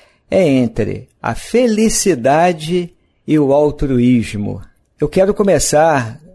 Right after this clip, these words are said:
dizendo que o prefácio é do Daniel Goleman. Isso é interessante porque é o autor que tem nos ajudado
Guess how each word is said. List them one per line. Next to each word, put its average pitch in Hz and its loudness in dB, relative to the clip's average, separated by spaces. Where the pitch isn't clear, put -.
dizendo 123 -2
que - -2
o 190 2
prefácio 139 -2
é 135 2
do 139 0
Daniel 135 2
Goleman. 101 0
Isso - -6
é - 2
interessante 123 -2
porque - -6
é 127 4
o 123 4
autor 131 0
que 131 -4
tem 117 0
nos 113 -2
ajudado 139 0